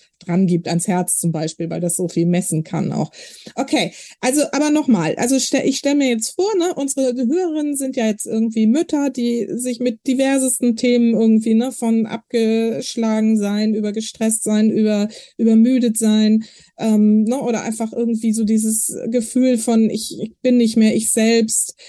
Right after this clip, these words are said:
so, ne, und irgendwie einfach nicht gut fühlen, so. Und die kommen jetzt zu dir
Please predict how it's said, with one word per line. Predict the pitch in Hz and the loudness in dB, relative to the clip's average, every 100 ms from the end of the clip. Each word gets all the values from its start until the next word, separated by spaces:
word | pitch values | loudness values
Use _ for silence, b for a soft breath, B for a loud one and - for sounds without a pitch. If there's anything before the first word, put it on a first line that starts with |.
| B - | B -2
so, | 220 220 | 2 2
ne, | 220 262 226 | 2 -2 -2
und | 240 220 | -4 -4
irgendwie | 127 262 247 233 | -4 -2 -2 -4
einfach | 226 226 226 | -4 -4 -2
nicht | 220 220 | -2 0
gut | 202 175 | 0 0
fühlen, | - 170 151 151 | -2 -2 -2 -2
so. | 165 | -4
Und | 208 | -2
die | 285 | -4
kommen | 269 320 311 | -4 -4 -2
jetzt | 269 - - - | -2 -4 -4 0
zu | 226 | 0
dir | 214 185 151 180 | 2 2 2 -4